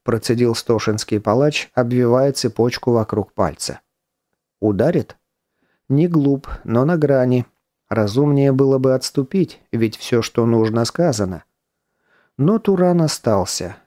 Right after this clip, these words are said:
выдержал взгляд и даже усмехнуться сумел, скалясь ущербной пастью. «Да, урод». Мэтр Антонио был гениален,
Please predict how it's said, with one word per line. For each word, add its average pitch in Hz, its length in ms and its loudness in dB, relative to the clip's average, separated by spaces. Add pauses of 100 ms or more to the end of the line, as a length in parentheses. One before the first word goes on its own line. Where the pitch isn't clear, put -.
(120)
выдержал 123 720 0
взгляд 123 500 0
и 135 140 -2
даже 135 300 0
усмехнуться 131 760 0
сумел, 110 540 0
скалясь 113 600 -2
ущербной 104 600 -2
пастью. 95 540 -4 (1400)
«Да, 120 640 2
урод». 135 600 2 (960)
Мэтр 185 420 0
Антонио 175 640 0
был 151 360 0
гениален, 135 840 -2